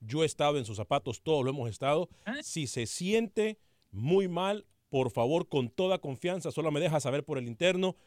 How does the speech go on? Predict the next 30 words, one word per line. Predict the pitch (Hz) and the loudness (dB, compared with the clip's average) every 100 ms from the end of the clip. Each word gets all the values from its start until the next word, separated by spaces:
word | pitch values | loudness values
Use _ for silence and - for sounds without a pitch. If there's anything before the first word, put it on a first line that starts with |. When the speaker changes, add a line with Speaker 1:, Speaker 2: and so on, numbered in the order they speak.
| - | -4
Speaker 1:
vamos | 123 156 147 | 4 4 4
a | 131 | -2
entender | 110 117 139 135 | -2 -2 -2 0
por | 135 117 | 0 0
completo, | 123 101 127 107 - 95 | -2 -2 -2 -2 -2 -6
¿eh? | 170 - _ _ _ | -6 -8 _ _ _
Eh, | 110 113 110 107 92 | -2 0 2 -2 -4
que | 117 | -6
usted | - 147 | 2 2
no | 131 | 2
pueda | 117 131 117 | -2 -2 -2
estar | - 123 | -4 -6
con | 123 | -4
nosotros | 104 127 113 113 | -6 -6 -4 -4
el | 107 | -2
día | 117 123 | 0 0
de | 139 | 0
hoy. | - | -2
Le | 135 | 0
agradezco | 131 123 123 156 - 131 | 2 2 2 0 0 -2
de | |
verdad | 113 110 139 135 | -2 -2 0 0
el | 117 | -2
esfuerzo | - 156 156 175 160 _ _ _ - | -2 0 0 0 -2 _ _ _ 0
enorme | 170 247 180 107 101 | 6 6 6 2 -4
que | 117 | -6
está | 131 | -6
haciendo | 156 151 143 | -4 -4 -2
para | 120 117 | 0 4
hablar, | 156 156 | 4 2